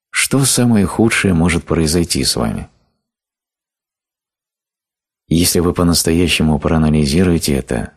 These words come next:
всё не так уж плохо. Кажется, что плохо, но это не так. Помните,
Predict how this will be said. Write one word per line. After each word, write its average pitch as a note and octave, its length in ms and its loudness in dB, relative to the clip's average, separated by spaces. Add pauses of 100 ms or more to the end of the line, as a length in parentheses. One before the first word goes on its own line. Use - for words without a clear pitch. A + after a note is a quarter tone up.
(340)
всё - 360 -2
не F#2 120 2
так F2 220 -4
уж E2 160 -6
плохо. - 480 -6 (1400)
Кажется, A2+ 500 2
что G#2 220 -2
плохо, - 640 -2 (140)
но D#2 180 2
это F2+ 160 -2
не F2 160 0
так. - 340 -6 (1600)
Помните, A#2+ 800 2